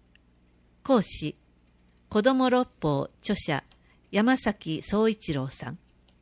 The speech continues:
申し込み、下記ホームページのメールフォームから。問い合わせ、県人権施策課、奈良県マーク。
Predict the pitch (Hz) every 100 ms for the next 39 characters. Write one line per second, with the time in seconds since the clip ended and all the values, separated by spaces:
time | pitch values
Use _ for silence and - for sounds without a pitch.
0 | _ _ _ _ _ _ _ _ _ -
1 | 220 233 - 214 202 185 - _ _ _
2 | - 269 - 175 180 226 233 226 233 196
3 | 160 151 147 - 185 220 220 214 208 175
4 | 139 - 135 131 _ _ _ _ _ _
5 | _ _ _ _ _ - 233 233 208 196
6 | - 170 - _ _ _ _ - 247 180
7 | - 220 240 233 226 208 - - 175 -
8 | - 151 - _ _ 170 180 - 170 160
9 | 139 - 139